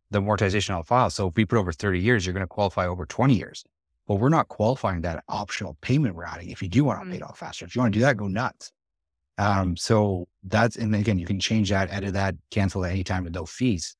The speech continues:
Speaker 2: Mm-hmm.
Speaker 1: So yeah, if, if you're trying to, especially if you're a real estate investor and you're looking more on the monthly cash flow things, I added over thirty years and then find ways in the agreement to pay it off faster if that's your goal.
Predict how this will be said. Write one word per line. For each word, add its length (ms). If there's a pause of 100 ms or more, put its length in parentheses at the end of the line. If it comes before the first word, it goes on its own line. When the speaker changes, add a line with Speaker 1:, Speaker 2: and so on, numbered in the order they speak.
(120)
Speaker 2:
Mm-hmm. 380
Speaker 1:
So 360
yeah, 260
if, 120
if 160
you're 100
trying 200
to, 80 (100)
especially 320
if 80
you're 220
a 200
real 160
estate 160
investor 380
and 100
you're 220
looking 260
more 160
on 80
the 80
monthly 300
cash 320
flow 160
things, 340 (440)
I 40
added 280
over 180
thirty 340
years 380
and 100
then 140
find 360
ways 220
in 60
the 80
agreement 320
to 80
pay 120
it 60
off 140
faster 460
if 60
that's 220
your 100
goal. 280